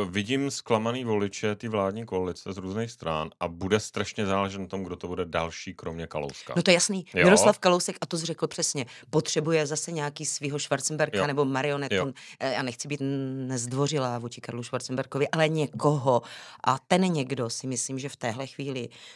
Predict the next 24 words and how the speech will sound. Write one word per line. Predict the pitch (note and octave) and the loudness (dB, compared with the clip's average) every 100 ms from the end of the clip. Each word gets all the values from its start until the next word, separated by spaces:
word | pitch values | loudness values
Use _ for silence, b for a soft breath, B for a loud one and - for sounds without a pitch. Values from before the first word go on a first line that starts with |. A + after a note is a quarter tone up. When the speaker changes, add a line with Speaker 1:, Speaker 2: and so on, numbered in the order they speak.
| B | B
Speaker 2:
musí | C3+ - | -4 -2
být | C#3 D3 | -6 -6
člověk | - - A#2+ A2+ - | -8 -6 -2 -4 -4
s | |
nějakým | B2 A2+ - C3+ | -6 -8 -8 -10
ekonomickým | - - C3 B2 - C#3 | -10 -8 -6 -6 -6 -8
profilem, | C#3 C3 - A2+ A2 | -6 -8 -6 -8 -8
který | - - A#2+ B2 | -10 -6 -4 -4
přinese | B2 A#2+ A#2+ - C3 A#2 B B B | -6 -4 -4 -2 0 -2 B B B
jako | B2 - | -4 -2
kdyby | C3+ B2+ | -4 -2
vizi | C3 B2 B2 | -4 -2 -2
nějaký | B2 A#2 A#2+ C3 | -2 -4 -4 -6
nový | B2 B2+ | -6 -6
prosperity. | B2 B2+ - C3+ B2 - | -6 -8 -4 -6 -6 -6
Já | A2 | -6
si | A2 | -6
tomu | - B2+ C3 | -6 -4 -4
v | |
hlavě | B2 C3 A#2+ B2+ | 2 2 2 0
říkám | C3 - B2 B2 | -4 -6 -4 -4
jako | B2 - C3+ | -6 -6 -6
projekt, | - B2 B2 B2 - - | -2 0 0 -2 -8 -4
eh, | B2+ | -4